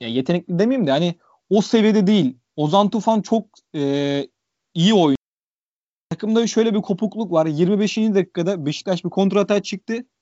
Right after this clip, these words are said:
E, Fenerbahçe takımı geri koşacak. Abi en,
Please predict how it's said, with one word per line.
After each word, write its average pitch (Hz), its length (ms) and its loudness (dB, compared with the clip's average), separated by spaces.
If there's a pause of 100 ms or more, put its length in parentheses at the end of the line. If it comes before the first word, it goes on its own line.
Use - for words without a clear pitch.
(420)
E, 131 240 0
Fenerbahçe 196 640 2
takımı 165 260 -4
geri 147 280 2
koşacak. 214 540 -2 (400)
Abi 175 280 0 (160)
en, 208 320 -2